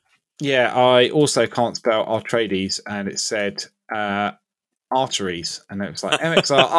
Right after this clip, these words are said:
Speaker 1: arteries," and I'm like, "No, my arteries are fine." Um,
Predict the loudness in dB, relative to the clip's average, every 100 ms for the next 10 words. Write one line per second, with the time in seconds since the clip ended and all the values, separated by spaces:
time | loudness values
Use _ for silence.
0 | 4 4 0 -2 -2 -4 -2 -2 -2 0
1 | 4 4 4 -2 -14 -18 -16 -16 -2 2
2 | 2 2 0 0 -2 4 4 4 0 -6
3 | -8 -14 -14 -8 2 4 6 4 2 0
4 | 0 -4